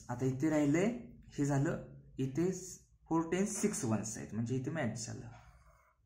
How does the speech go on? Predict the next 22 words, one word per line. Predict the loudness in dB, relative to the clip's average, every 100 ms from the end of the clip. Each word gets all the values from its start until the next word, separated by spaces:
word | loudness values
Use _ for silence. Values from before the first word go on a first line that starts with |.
| _ _ _ _ _ _ _ _ -20 -20 -20 -20 -20 _ -20 -20 _ _ _ -20 -14 0
Next | 0 0 -4 -10 -20 -16
फो-, | 2 4 4 -2 -8
आता | -4 0
ए-, | 4 4
इथे | 4 4
एक | 6 6 6
राहिलं | 4 4 4
आणि | 4 4
इथे | 4 4
एक | 2
राहिलं, | 2 2
म्हणजे | 2 0 0
हे | 0
नक्कीच | -2 -4 -4 -4
match | 0 0 0
होणार. | 0 0 0 -6 -16 -8 2
तरी | 4
पण | 4 2
आपण | 0 0 4
cross | 8 8 8
check | 2 2
करूया. | 0 2 0